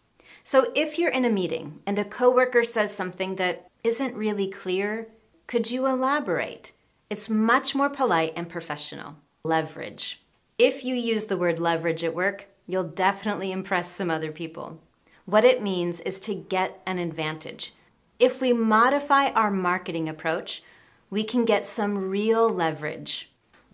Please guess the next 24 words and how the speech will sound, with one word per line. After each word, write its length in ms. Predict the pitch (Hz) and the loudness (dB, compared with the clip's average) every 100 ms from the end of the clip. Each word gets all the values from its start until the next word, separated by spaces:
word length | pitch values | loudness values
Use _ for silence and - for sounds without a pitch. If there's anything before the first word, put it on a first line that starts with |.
| - | -18
Perplexing. 1120 | - 180 180 - - 170 - - - - 160 - _ _ _ _ _ - | -8 -8 -8 -8 -6 -6 -6 -8 -10 -14 -16 -20 _ _ _ _ _ -16
Confusing 1080 | - 226 226 - - 226 269 285 262 269 262 | -8 -6 -6 -8 -12 -6 -2 -2 0 0 0
things 540 | 240 226 226 226 - | 4 4 4 0 0
happen 320 | 190 - 190 | 0 0 -2
at 100 | 180 | -4
work. 360 | 160 165 - - - - _ _ - | -2 -2 -4 -12 -18 -20 _ _ 0
Someone 440 | 247 233 233 233 | 2 4 4 2
says 400 | 240 220 220 208 | 4 4 4 2
they 320 | 196 190 190 | 2 4 4
sent 500 | 190 - 185 208 208 | 2 -2 -2 -4 -4
you 140 | 208 202 | -2 -2
an 120 | 185 | -2
email, 480 | 180 208 214 208 202 | -2 0 2 2 2
but 400 | 170 160 - - _ - | 2 0 -2 -20 _ -6
you 120 | 175 | -2
never 300 | 175 180 190 | -2 0 0
got 260 | 160 147 240 | 2 0 0
it. 260 | 311 - - _ _ _ _ _ _ _ - | -4 -8 -20 _ _ _ _ _ _ _ 0
In 200 | 240 240 | 4 6
those 260 | 254 240 | 6 6
moments, 460 | 269 285 247 226 233 | 6 6 6 2 -2
you 100 | 226 | -4
could 320 | - 294 240 | -2 -2 0
say, 540 | - 220 180 170 170 | 2 4 4 2 -2